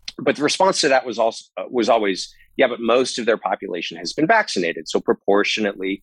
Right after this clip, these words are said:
if there are some cases, they're gonna affect, uh, the vaccinated." But just last week, if you look at cases per one hundred thousand, so rates of infection, the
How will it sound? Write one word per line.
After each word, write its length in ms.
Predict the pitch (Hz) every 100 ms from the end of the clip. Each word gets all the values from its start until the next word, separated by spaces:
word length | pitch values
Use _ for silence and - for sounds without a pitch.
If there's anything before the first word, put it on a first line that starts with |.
| - _
if 160 | 113 -
there 180 | 98 92
are 240 | 95 104
some 220 | 104 107 98
cases, 500 | 92 90 - 87 -
they're 160 | 85
gonna 240 | 87 85 80 _ _ -
affect, 420 | 104 - 87 - - -
uh, 180 | 90 80
the 100 | 87
vaccinated." 680 | 87 87 - 85 82 82 78 -
But 180 | 113 107 _ _ _ -
just 240 | 165 190
last 300 | 175 143 -
week, 380 | 127 139 110 92 - _ _ _ -
if 200 | 113 120
you 120 | 113
look 300 | 120 180 -
at 260 | 117 - -
cases 480 | 170 180 - 123 - -
per 220 | 151 143
one 240 | 120 117
hundred 320 | 107 117 110 95
thousand, 440 | 107 104 101 - -
so 360 | - 101 92 92
rates 500 | 139 196 185 - -
of 140 | 110 98
infection, 840 | 90 - 92 - - 82 80 110 _ _ _ - - _ _ _ _ _ 127
the 340 | 117 127